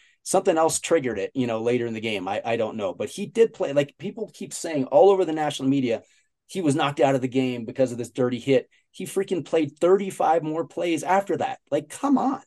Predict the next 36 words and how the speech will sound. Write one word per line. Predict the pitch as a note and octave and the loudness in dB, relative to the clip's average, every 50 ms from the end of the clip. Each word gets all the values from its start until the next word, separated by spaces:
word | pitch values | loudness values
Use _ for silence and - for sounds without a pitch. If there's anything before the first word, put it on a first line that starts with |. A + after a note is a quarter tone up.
| _ _ | _ _
Like, | - D3 D3 - _ _ _ _ _ _ _ _ _ _ _ _ | -8 -8 -8 -8 _ _ _ _ _ _ _ _ _ _ _ _
I | A#2+ D3+ E3 | 2 2 4
don't | D#3+ C#3 | 4 2
know. | A2 F#2+ | 2 0
Something | - - A#3+ C4 B3+ C4 G#3+ E3+ | 0 2 2 2 2 2 0 2
weird | D#3+ D3 C#3+ C#3 | 2 2 2 2
about | B2 B2+ B2+ B2+ B2+ | 2 2 0 0 0
it. | - - | 0 0
I | C3+ | -2
do | B2+ D#3 G3+ | -2 2 2
appreciate | G3+ G3 - - D3+ C#3 B2+ - C3+ C3 B2 A#2+ A#2+ A#2+ - _ _ _ _ _ _ _ _ _ _ - - - | 2 2 2 -4 -6 -6 -6 -6 -4 -2 -2 -2 -4 -6 -12 _ _ _ _ _ _ _ _ _ _ -20 -8 -8
that | A2+ - | -2 0
he | C3 C3+ | 0 0
came | - D3+ D3+ D3 C#3 | 2 2 2 4 4
in | C#3+ C#3 C#3 C3+ | 4 4 4 2
and | B2+ | 0
said | - - C3 B2+ | 2 0 0 0
it | B2 | 0
was | B2 A#2 G#2+ | -4 -6 -6
not | A#2+ A#2 A#2+ B2+ | -6 -4 0 0
a | B2+ | 0
dirty | B2 B2 B2 B2 B2+ B2 | 0 2 2 2 2 0
hit. | G#2+ A#2+ A#2+ A#2+ B2 | 0 4 6 6 6
It | A#2+ | 6
was | G#2+ G2+ | 4 0
a | - | -8
football | - C3 C3 B2+ A#2+ A#2+ A#2 | -12 -12 -4 0 0 0 0
play. | - - A#2+ A#2 A#2 | 0 0 2 4 4
I | A2+ G#2 - _ _ | 4 2 -2 _ _
appreciate | - C3+ C3 C3 - C3 B2 A#2 | -4 -4 -2 0 0 -2 -2 -2
that | A#2 G2+ G2+ | -4 -8 -8
Deion | A#2 A2+ A2+ A2+ A2+ A2 | -8 -8 -6 -6 -6 -8
said | - - A#2 A2+ | -4 -4 -4 -4
it | A2 G#2+ | -4 -8
as | G#2 F2+ F#2+ | -10 -12 -8
well. | G2+ G#2+ A2 A2 A2 A2 G#2+ | -6 -4 -2 -2 -2 -4 -6